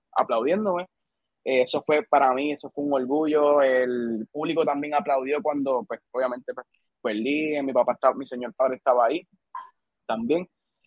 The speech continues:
Y fue bien, yo lloré. O sea, yo ese, esa noche yo lloré.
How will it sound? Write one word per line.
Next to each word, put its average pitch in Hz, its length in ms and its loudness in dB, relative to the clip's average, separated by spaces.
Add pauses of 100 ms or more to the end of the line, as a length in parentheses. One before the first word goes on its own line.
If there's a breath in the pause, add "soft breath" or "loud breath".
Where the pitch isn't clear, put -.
(140)
Y 139 280 2 (100)
fue 160 140 6
bien, 160 440 0
yo 135 120 2
lloré. 180 380 6 (100)
O 127 80 -10
sea, 127 360 4
yo 143 140 4
ese, 190 320 2
esa 190 260 -6
noche 226 300 -8
yo 139 80 -4
lloré. 135 340 -4